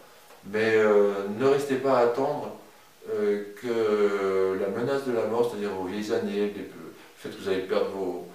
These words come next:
vos capacités physiques, que vos amis vont commencer à mourir, que vous commencerez à avoir une maladie. N'attendez pas ce moment-là pour vous poser les questions essentielles, existen-, existentielles, et pour, euh, placer l'amour de vos, avec vos proches, même,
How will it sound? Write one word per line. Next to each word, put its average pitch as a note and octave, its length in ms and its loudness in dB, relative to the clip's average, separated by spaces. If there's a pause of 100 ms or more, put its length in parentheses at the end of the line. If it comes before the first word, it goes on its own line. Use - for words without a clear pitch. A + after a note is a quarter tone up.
(300)
vos F#2 80 -14
capacités F#2+ 540 -6
physiques, F#2+ 520 -12
que F2+ 240 0
vos F2+ 220 -4
amis F#2+ 180 0
vont F#2 120 -8
commencer F#2+ 320 -6
à F#2+ 60 -2
mourir, G2+ 360 -6
que G2 60 -10
vous F2+ 200 -8
commencerez F#2 300 -6
à - 60 -6
avoir F#2+ 120 0
une G2 60 -2
maladie. G#2+ 220 -2
N'attendez B2 400 0
pas A#2 140 -2
ce - 140 -8
moment-là G#2 260 0
pour F2+ 180 -4
vous F2+ 80 -10
poser G2 300 -8
les - 60 -8
questions - 280 -10 (120)
essentielles, G#2+ 520 -8
existen-, F#2 520 -12
existentielles, F#2+ 600 -10 (720)
et G2+ 100 -8
pour, G2+ 440 -8
euh, - 260 -2 (400)
placer A2 340 -2
l'amour A#2 500 0
de G#2+ 60 -4
vos, G2+ 220 -8 (240)
avec G2 220 -6
vos G2+ 120 -8
proches, G#2+ 440 -2
même, - 160 -6